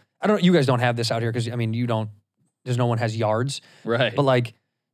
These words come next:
Speaker 1: there's a sign that people in L A put up, and it says, "Hate has no home here." I'm sure you've never seen that, right?
Speaker 2: No, I haven't seen
Speaker 1: Right,
Speaker 2: that one.
Speaker 1: right. "Hate has no home here," and it says, like, "All religions, sexualities, blah, blah, blah, like, everyone's accepted," right? It, like, lists stuff off.
Speaker 2: Mm-hmm.
Speaker 1: And it's o-, obvious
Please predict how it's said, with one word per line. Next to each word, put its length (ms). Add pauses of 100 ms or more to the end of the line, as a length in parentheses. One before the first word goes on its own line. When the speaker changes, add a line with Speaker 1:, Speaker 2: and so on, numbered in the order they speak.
Speaker 1:
there's 180
a 60
sign 260
that 120
people 200
in 40
L 140
A 80
put 120
up, 120
and 80
it 100
says, 460
"Hate 220
has 140
no 140
home 240
here." 300
I'm 80
sure 120
you've 140
never 160
seen 220
that, 160
right? 200
Speaker 2:
No, 160
I 60
haven't 160
seen 140
Speaker 1:
Right, 100
Speaker 2:
that 140
one. 100
Speaker 1:
right. 220 (240)
"Hate 240
has 180
no 140
home 180
here," 80
and 100
it 80
says, 220
like, 320
"All 500 (380)
religions, 560
sexualities, 840
blah, 160
blah, 100
blah, 200
like, 200
everyone's 420
accepted," 460
right? 140
It, 80
like, 120
lists 240
stuff 280
off. 280
Speaker 2:
Mm-hmm. 400
Speaker 1:
And 20
it's 200 (180)
o-, 60
obvious 540